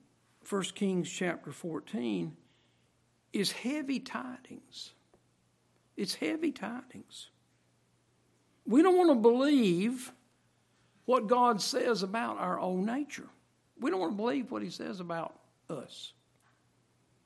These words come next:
We don't want to believe the heavy tidings that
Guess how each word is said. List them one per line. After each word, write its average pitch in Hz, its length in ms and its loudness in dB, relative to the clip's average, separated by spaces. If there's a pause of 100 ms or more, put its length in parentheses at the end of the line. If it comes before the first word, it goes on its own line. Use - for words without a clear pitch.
(360)
We 208 120 4
don't 294 140 8
want 285 200 8
to 233 80 6
believe 247 480 8
the 185 120 4
heavy 220 540 0 (340)
tidings 147 800 0
that 170 300 -2